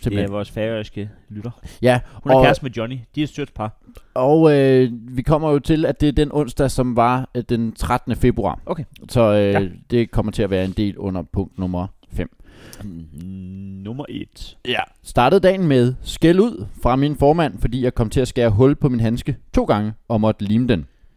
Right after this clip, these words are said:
Speaker 1: Øh, parentes, fiskefabrik live.
Speaker 2: Nå, for fanden.
Speaker 1: Ja, øh, arbejder på en fiskefabrik, og det er jo det,
Speaker 2: Og de har
Speaker 1: øh,
Speaker 2: kun én handske.
Speaker 1: tilsyneladende, og så, øh, synes jeg, det er meget aggressivt at starte dagen med det. Altså,
Speaker 2: Ja.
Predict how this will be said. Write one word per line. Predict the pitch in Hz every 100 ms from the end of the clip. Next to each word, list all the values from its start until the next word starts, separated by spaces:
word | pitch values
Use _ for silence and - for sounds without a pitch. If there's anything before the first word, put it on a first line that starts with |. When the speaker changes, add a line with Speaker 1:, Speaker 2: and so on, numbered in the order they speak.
| _ _ _ - - - -
Speaker 1:
Øh, | 92 90
parentes, | 98 95 117 - - - -
fiskefabrik | 123 - - 110 90 85 - -
live. | 80 73 95 - - - - _ _ _
Speaker 2:
Nå, | 131 127 -
for | 107
fanden. | 104 101 -
Speaker 1:
Ja, | 123 110 _
øh, | - 120 113 107 107 107 104 101
arbejder | 127 135 120
på | 120
en |
fiskefabrik, | 110 131 - 110 107 104
og | 104
det | 127
er |
jo | 123 120
det, | 120 127 -
Speaker 2:
Og | 123
de | 131
har | 139
Speaker 1:
øh, |
Speaker 2:
kun | 123 143
én | 147
handske. | 135 131 - 131 _ _ - - - -
Speaker 1:
tilsyneladende, | - 151 185 165 143 135
og | 127
så, | - 143 139
øh, | 135 120 107 101 87 69 - - _ _ _ _ _ _ _ _ -
synes | - 123
jeg, | 120
det | 113
er |
meget | 101 107 113
aggressivt | 120 110 117 -
at | 110 95
starte | - 110 98 117
dagen | 110 98 90
med | 85
det. | 82 - _ _ _ -
Altså, |
Speaker 2:
Ja. | 101